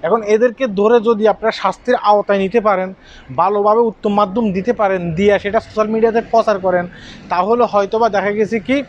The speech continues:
জাতি কিছুটা হলেও কলঙ্কমুক্ত হবে। হ্যাঁ, কেন কথাগুলো বলতেছি, আমাদের বাংলাদেশে ঠিক সেভাবে বিচার হয় না। বিচার না হওয়ার কারণে দেখা গেছে কি তারা বিভিন্নভাবে লুটপাট চালিয়ে যায়, প্রতিবাদের নামে,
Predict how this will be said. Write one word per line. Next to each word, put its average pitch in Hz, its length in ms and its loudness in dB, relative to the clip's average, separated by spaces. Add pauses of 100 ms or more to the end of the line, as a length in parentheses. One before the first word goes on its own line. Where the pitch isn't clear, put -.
(420)
জাতি 202 380 -2
কিছুটা 233 400 0
হলেও 254 320 2
কলঙ্কমুক্ত 208 720 -2
হবে। 170 260 0 (480)
হ্যাঁ, 240 220 2 (360)
কেন 214 200 2
কথাগুলো 254 460 0
বলতেছি, 220 540 0 (680)
আমাদের 233 340 2
বাংলাদেশে 240 500 0
ঠিক 254 180 -6
সেভাবে 240 280 2 (140)
বিচার 220 240 2
হয় 202 240 0
না। 214 120 -2 (140)
বিচার 208 300 -2
না 220 160 0
হওয়ার 254 300 2
কারণে 233 340 0
দেখা 214 220 4
গেছে 240 220 0
কি 247 100 -2
তারা 220 200 2
বিভিন্নভাবে 226 600 0 (440)
লুটপাট 226 460 0
চালিয়ে 208 300 2
যায়, 190 220 2 (360)
প্রতিবাদের 208 560 0
নামে, 190 200 2